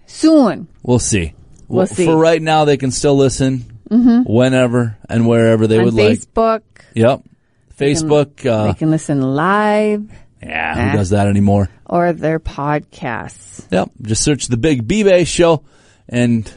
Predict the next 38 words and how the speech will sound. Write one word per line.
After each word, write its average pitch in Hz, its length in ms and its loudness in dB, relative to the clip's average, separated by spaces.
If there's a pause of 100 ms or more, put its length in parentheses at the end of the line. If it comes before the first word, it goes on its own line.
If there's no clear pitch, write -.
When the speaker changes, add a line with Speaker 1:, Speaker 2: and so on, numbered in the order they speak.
(340)
Speaker 2:
well, 120 180 2
we 123 80 2
got 113 240 0
four 165 320 2
and 156 80 0
a 135 40 0
half 147 280 2
more 156 240 2
minutes 156 360 -2
to - 100 -6
kill 208 360 2
yet. 214 380 0 (200)
What 147 420 0
on 131 340 0
earth 143 360 0
could 131 120 -2
we, 123 320 0 (840)
uh, 104 180 -6 (140)
Speaker 1:
Um, 202 220 -4
Speaker 2:
I 131 80 2
still 160 260 0
see 170 160 0
the 151 80 0
one-year 139 320 0
membership 135 420 0
for 123 120 -2
Anytime 127 460 0
Fitness 117 320 -2
is 120 120 0
available 107 420 2
for 107 160 -4
five 110 260 0
hundred 107 200 0
and 101 120 -6
five 101 260 0
dollars. 98 460 0
Speaker 1:
Yeah. 107 60 0
Speaker 2:
That's - 340 -6